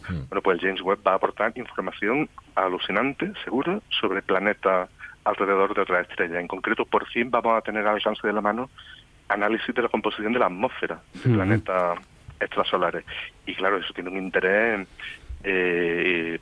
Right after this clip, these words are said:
Speaker 2: propio, pero también desde el punto de vista de lo que todo el mundo lleva preguntándose desde que se descubrió que las estrellas son otros soles, ¿no? La
Speaker 1: Ujú.
Speaker 2: cuestión de si hay vida o no en otro, en otros mundos.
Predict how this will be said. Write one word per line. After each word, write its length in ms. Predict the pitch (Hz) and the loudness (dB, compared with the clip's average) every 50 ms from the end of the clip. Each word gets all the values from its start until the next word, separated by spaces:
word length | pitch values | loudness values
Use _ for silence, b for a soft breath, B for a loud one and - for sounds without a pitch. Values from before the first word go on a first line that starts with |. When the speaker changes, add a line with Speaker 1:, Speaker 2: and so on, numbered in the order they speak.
| - - - | -10 -6 0
Speaker 2:
propio, 420 | - 117 120 - 123 135 160 190 - | 2 2 2 4 2 0 0 0 -2
pero 160 | - 113 104 95 | 0 0 2 2
también 680 | - 90 92 87 95 92 92 92 95 98 92 107 117 113 | 2 0 0 0 0 2 4 4 4 2 2 2 0 0
desde 200 | - 120 - 139 | 0 0 0 0
el 60 | 131 | 0
punto 260 | - 139 135 - 120 | -2 -2 0 2 2
de 80 | 104 98 | 4 4
vista 320 | 98 92 - - - - | 2 0 -4 -4 0 2
de 100 | 131 135 | 2 2
lo 60 | 131 | 2
que 100 | 127 - | 0 -4
todo 280 | - 110 98 101 98 95 | -2 0 2 2 4 2
el 60 | 95 | 2
mundo 440 | 90 92 92 98 110 117 131 135 131 | 0 -2 -4 -2 0 2 4 4 4
lleva 180 | 113 117 110 | 4 4 4
preguntándose 640 | 101 - 98 95 95 87 95 92 92 90 87 - - | 2 0 -2 -4 -2 0 0 0 0 -2 -6 -6 -6
desde 240 | 87 92 - - 87 | -6 -6 -6 -6 -8
que 100 | - - | -10 -8
se 120 | - - | -8 -6
descubrió 1120 | 90 85 - - - 87 92 90 90 87 87 85 82 82 82 82 82 80 78 78 80 82 - - - - | -6 -6 -8 -10 -10 -6 -4 -2 -2 0 0 0 0 -2 -2 -4 -4 -6 -8 -10 -12 -14 -16 -20 -18 -10
que 320 | - 92 87 85 82 82 | -6 -4 -2 -2 -2 0
las 140 | 82 87 85 | 2 2 2
estrellas 320 | 85 - - 95 87 87 - | 2 0 -2 -2 -2 -2 0
son 120 | 95 90 | -2 -2
otros 200 | 87 - 76 - | -2 -2 -4 -2
soles, 240 | - 151 147 101 - | 0 0 0 0 -2
¿no? 140 | 101 127 B B B B | -6 -8 B B B B
La 60 | - 101 | -8 -6
Speaker 1:
Ujú. 80 | 95 | -4
Speaker 2:
cuestión 240 | 98 104 110 143 170 | -4 -2 -2 -4 -4
de 80 | 175 - | -6 -8
si 140 | - - 117 | -4 0 2
hay 180 | 110 98 92 | 2 2 2
vida 340 | 92 107 113 107 90 95 90 | 2 2 4 4 4 4 2
o 80 | 82 85 | 2 0
no 180 | 92 92 87 87 | -2 -4 -4 -2
en 100 | 92 92 | -2 -2
otro, 400 | 90 - - 87 87 82 78 69 - - - - - - - - - - - | -2 -2 -2 -2 -2 -4 -4 -6 -10 -18 -20 -20 -20 -20 -20 -20 -20 -12 -4
en 100 | 85 87 | -2 -2
otros 200 | 87 - - 80 | -2 -2 -2 -2
mundos. 360 | 80 107 143 135 87 78 - | -2 -2 -2 -2 -2 -4 -6